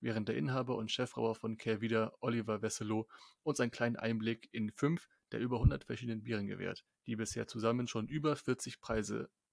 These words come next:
auch international eingefahren haben. Mehr Infos zu der virtuellen Verkostung findet ihr unter millanton punkt de und mehr zu den vielen verschiedenen Biersorten findet ihr auf kevida punkt bier. Bier in der englischen Schreibweise und bitte denkt daran,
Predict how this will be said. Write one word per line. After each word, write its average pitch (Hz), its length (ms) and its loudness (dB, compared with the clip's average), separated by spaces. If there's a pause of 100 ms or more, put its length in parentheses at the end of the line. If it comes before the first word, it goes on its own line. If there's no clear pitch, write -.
(120)
auch 110 180 -2
international 110 540 0
eingefahren 104 540 -6
haben. 87 200 -14 (1160)
Mehr 151 260 4
Infos 139 500 -4 (100)
zu 131 100 -4
der 113 140 0
virtuellen 110 340 -4
Verkostung - 460 -10
findet 113 260 -6
ihr 107 100 -4
unter 107 200 -4
millanton 107 640 -6
punkt 98 280 -8
de 185 320 0 (500)
und 117 240 -4
mehr 139 380 2
zu - 100 -8
den 110 140 -4
vielen 156 280 -4
verschiedenen 113 440 -2
Biersorten 107 640 0
findet 127 300 -2
ihr 113 280 -2
auf - 260 -8 (140)
kevida 110 400 0
punkt 104 400 -8
bier. 117 320 0 (400)
Bier 156 220 8
in 135 80 6
der 123 80 0
englischen 123 300 0
Schreibweise 110 640 -2
und 101 140 -4
bitte - 160 -4
denkt 107 220 -4
daran, 113 260 0